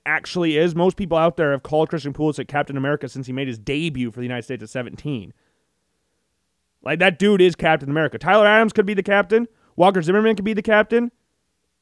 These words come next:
But Pulisic is Captain America, regardless if he's actually the captain or not.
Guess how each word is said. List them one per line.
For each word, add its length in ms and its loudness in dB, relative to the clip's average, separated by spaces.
But 340 4
Pulisic 380 6
is 100 -4
Captain 300 2
America, 360 -4
regardless 540 4
if 80 -4
he's 120 -2
actually 400 0
the 80 -2
captain 340 -4
or 80 -8
not. 220 -12